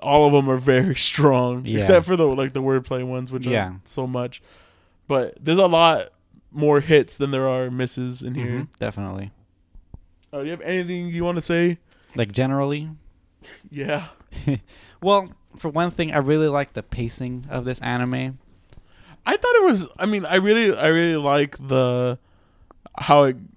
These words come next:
Speaker 1: you travel with these girls three years.
Speaker 2: Mm-hmm.
Speaker 1: I really like that, but I felt like the time jumps were really big.
Speaker 2: Mm-hmm.
Speaker 1: Like, okay,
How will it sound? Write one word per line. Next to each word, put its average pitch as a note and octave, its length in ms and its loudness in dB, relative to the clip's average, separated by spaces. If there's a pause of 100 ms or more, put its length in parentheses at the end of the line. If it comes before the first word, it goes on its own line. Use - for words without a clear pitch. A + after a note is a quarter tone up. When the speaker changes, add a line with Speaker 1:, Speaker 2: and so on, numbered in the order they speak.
(200)
Speaker 1:
you C#3+ 440 0
travel C#3 360 4
with C3+ 140 2
these C3 220 -4
girls C#3 460 -2
three C#3 280 0
years. D3 580 0
Speaker 2:
Mm-hmm. A#2+ 280 -2 (440)
Speaker 1:
I C#3+ 60 -2
really D#3+ 240 4
like D#3+ 220 0
that, D3 360 2
but D3 280 2 (880)
I D#3 80 0
felt B3+ 220 4
like - 40 -18
the A3 80 -6
time D#3+ 460 0
jumps C#3+ 260 0
were D3 100 0
really C#3 320 2
big. C3 580 2 (600)
Speaker 2:
Mm-hmm. A#2 280 -2
Speaker 1:
Like, C3 380 2 (440)
okay, C#3+ 680 4